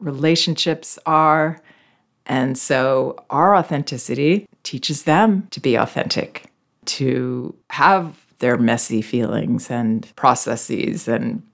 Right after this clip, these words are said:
know that life isn't just this smooth path where everything's perfect and easy without conflict. Children need to experience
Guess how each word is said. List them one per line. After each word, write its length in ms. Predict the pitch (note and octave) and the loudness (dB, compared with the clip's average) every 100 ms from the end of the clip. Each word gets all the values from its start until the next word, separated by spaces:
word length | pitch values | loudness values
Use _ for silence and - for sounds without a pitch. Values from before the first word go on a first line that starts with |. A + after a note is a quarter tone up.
| - | -2
know 320 | D#3 C#3 C3+ | 2 4 4
that 180 | C3 A2+ | 2 0
life 420 | C3+ C#3 C#3+ - - | 2 2 0 -4 -2
isn't 600 | F3+ G3 F3+ - - - _ _ | 0 2 0 -4 -8 -12 _ _
just 280 | - C3 - | -8 -8 -4
this 140 | B2 | -2
smooth 720 | - - D3 C#3+ C#3 C#3 C3+ - - | -2 -2 2 2 2 2 0 -4 -8
path 640 | - G#2 D#2+ - _ _ _ | 2 4 4 -2 _ _ _
where 140 | - B2 | 0 2
everything's 320 | D3 C3+ D3 | 2 0 -2
perfect 500 | - C#3 C3 A#2 - | -2 -2 0 -4 -4
and 320 | G#2+ - F#2 - | -6 -6 -6 0
easy 460 | C#3+ B2+ A#2 - _ _ _ | 2 2 -4 -8 _ _ _
without 380 | B2 B2+ A#2 - | -6 2 2 0
conflict. 680 | C3 A#2+ A2 A2+ - - - _ _ _ _ _ _ _ - | -4 -4 -4 -4 -4 -6 -12 _ _ _ _ _ _ _ -10
Children 420 | - C3+ C#3+ C#3+ | -8 -4 0 2
need 220 | D3 D3+ | 2 2
to 160 | D#3+ D3 | 0 -4
experience 880 | C3 - - C#3+ D3 E3 D3+ - | -4 -8 -4 2 4 4 2 -4